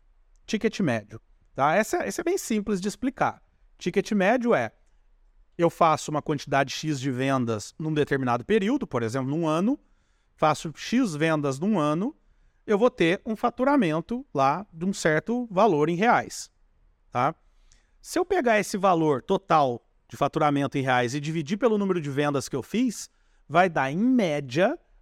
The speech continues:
quanto eu vendi pra cada cliente. Isso é o ticket médio, tá? Então, eu preciso saber meu ticket médio. O ticket médio é o seguinte, tá? Cada cliente compra produtos diferentes, de valores diferentes, consequentemente vai dar um valor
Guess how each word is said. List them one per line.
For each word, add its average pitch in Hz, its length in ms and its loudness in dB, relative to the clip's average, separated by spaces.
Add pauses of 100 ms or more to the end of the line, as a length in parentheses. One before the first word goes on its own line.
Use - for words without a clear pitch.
quanto 208 560 0 (140)
eu 196 100 4
vendi 190 640 0
pra 302 140 -8
cada 156 300 0
cliente. 240 560 -4 (260)
Isso 185 240 -2
é 190 40 2
o - 40 2
ticket 190 320 -4
médio, 117 380 0 (960)
tá? 156 160 4
Então, 247 320 4 (260)
eu 180 120 2
preciso 247 580 -2
saber 165 360 0
meu 156 100 2
ticket - 400 -6
médio. 107 420 -6 (680)
O 139 60 -6
ticket 262 320 -2
médio 220 300 2
é 285 40 0
o - 20 -2
seguinte, 214 520 -2
tá? - 300 0
Cada 208 220 0
cliente 202 540 -2
compra 160 400 -2
produtos 156 500 -4
diferentes, 170 540 -2
de 123 60 -10
valores 131 380 0
diferentes, 170 480 -2
consequentemente 143 840 -4
vai 170 140 0
dar 135 200 2
um 170 120 -2
valor 160 480 0